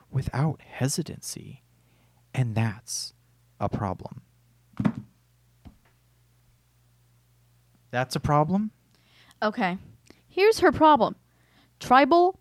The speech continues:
Speaker 2: primitive, braves, and savage. This is coming from someone else who is also, give me that, a Native American. These four words are used throughout the game.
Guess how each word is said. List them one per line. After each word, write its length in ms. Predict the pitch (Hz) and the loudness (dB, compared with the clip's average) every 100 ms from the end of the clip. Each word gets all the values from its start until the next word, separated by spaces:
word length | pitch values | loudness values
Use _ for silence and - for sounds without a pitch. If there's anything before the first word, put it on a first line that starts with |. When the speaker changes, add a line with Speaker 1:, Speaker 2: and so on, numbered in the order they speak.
| - | 0
Speaker 2:
primitive, 580 | 294 311 - 294 190 - _ | 4 4 6 4 4 -2 _
braves, 500 | - 254 269 269 247 - | 4 6 6 4 2 0
and 160 | 240 | 0
savage. 580 | 226 269 240 180 - - _ | 4 4 4 2 -2 -10 _
This 120 | 220 247 | -6 -6
is 100 | - | 0
coming 240 | 269 269 | 4 4
from 200 | 262 269 | 2 0
someone 240 | 269 254 | 4 4
else 160 | 240 233 - - - | 4 4 -4 -20 -6
who 140 | 277 | 0
is 120 | 294 - | 0 4
also, 400 | 359 370 285 262 - _ | 2 4 2 -2 -4 _
give 100 | 190 | -10
me 80 | 180 | -6
that, 200 | 160 - _ _ - _ - | -6 -10 _ _ -20 _ 0
a 80 | 254 | 2
Native 240 | 220 214 | 4 4
American. 460 | 226 262 226 - - - _ _ _ _ _ _ _ _ _ _ _ _ - | 4 2 0 -4 -12 -20 _ _ _ _ _ _ _ _ _ _ _ _ -4
These 340 | 190 262 381 | 2 4 4
four 260 | - 359 349 | 2 2 2
words 640 | 285 294 339 359 - - _ - | 4 4 2 -4 -12 -20 _ 2
are 120 | 262 | 4
used 420 | 254 277 285 - - _ | 4 0 0 -4 -16 _
throughout 420 | - 285 302 349 | -6 -2 -2 -4
the 80 | 330 | -10
game. 600 | - 269 320 254 170 220 | -2 2 4 2 -4 -8